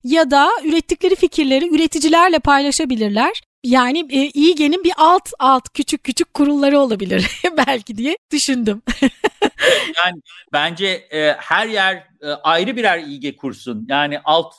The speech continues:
Speaker 2: üst olmasına gerek yok. Her yer, her kendisi için. Senin dediğin gibi yani bir site ise o sitenin bir İGE'si olsun. Efendim bir başka fabrika ise o fabrikanın bir, e, İGE'si olsun.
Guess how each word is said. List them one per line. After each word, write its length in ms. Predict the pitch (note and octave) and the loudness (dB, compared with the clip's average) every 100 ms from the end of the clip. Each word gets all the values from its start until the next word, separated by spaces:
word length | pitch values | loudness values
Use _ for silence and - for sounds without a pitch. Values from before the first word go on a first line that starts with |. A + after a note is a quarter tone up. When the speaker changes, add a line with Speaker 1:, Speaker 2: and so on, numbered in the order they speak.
| - | -20
Speaker 2:
üst 200 | D3+ - | -18 -6
olmasına 460 | E3+ E3+ F3 F#3 E3+ | -4 -4 -6 -4 -2
gerek 340 | F3+ A#3 A#3 | 0 -2 -2
yok. 160 | D#3 - | -6 -4
Her 260 | E3+ A#3 A3 | -4 -2 -2
yer, 300 | F#3 A3+ - | -2 -4 -6
her 280 | - A3 G3+ | -4 -4 -2
kendisi 360 | G3 G3 F#3+ | -4 -4 -8
için. 220 | G#3 - - _ _ | -16 -18 -20 _ _
Senin 280 | - F#3+ E3 | -4 -4 -2
dediğin 340 | E3+ G#3 A3 | -4 -2 0
gibi 180 | F#3+ C#3+ | 0 0
yani 380 | D#3 E3+ E3+ D#3+ | 0 -2 -4 -8
bir 240 | F#3+ F#3+ _ _ | -10 -10 _ _
site 420 | - - G#3 G#3+ | -10 -8 0 0
ise 260 | F3 - G#3+ | 0 -2 -4
o 180 | G3 G#3 | -2 -4
sitenin 520 | - A#3+ G#3 A3+ A3 | -2 -4 -2 0 2
bir 220 | G3 D#3 F3+ | 0 -2 -8
İGE'si 480 | D#3+ D3 D3 - | -6 0 0 -2
olsun. 520 | D#3 C#3 C3 - A#2+ - _ - | -4 -2 -4 -6 -10 -12 _ -10
Efendim 500 | - F#3 F#3+ F#3+ F#3 | -2 -2 -2 -4 -4
bir 160 | F3+ | 0
başka 360 | F3+ F3+ - G3+ | 0 0 -4 -2
fabrika 520 | F3+ E3+ G3 G#3 F3 | 2 2 0 -2 -2
ise 300 | D#3 - G3 | -2 0 0
o 140 | F3+ | 0
fabrikanın 640 | F3 F3+ F3 G#3+ G#3+ F#3 E3 | 0 0 0 0 -2 -2 -4
bir, 260 | D3 C#3 - | -4 -6 -2
e, 180 | C#3+ C#3+ | 0 0
İGE'si 580 | E3 E3 C#3 D3 - | -6 -6 -4 -4 -6
olsun. 540 | D3+ C#3 C3 - C3+ | -6 -4 -6 -8 -12